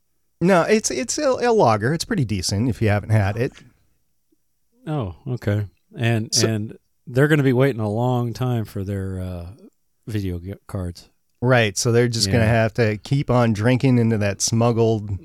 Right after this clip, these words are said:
Speaker 1: amount of spotted cow.
Speaker 2: Yeah.
Speaker 1: Absolutely.
Speaker 2: All right.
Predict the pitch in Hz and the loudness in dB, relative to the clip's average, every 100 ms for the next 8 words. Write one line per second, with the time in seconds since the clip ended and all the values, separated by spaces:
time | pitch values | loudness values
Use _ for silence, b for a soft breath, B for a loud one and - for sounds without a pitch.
0 | - 110 107 104 98 - 95 92 - - | -4 0 2 2 0 -2 -4 -4 -8 -4
1 | 92 92 - 82 90 107 _ - 95 104 | -4 -4 -4 -6 -8 -12 _ -6 -6 -4
2 | 92 90 98 101 _ - - 110 113 131 | -6 -8 -8 -12 _ -14 -12 -10 -8 -8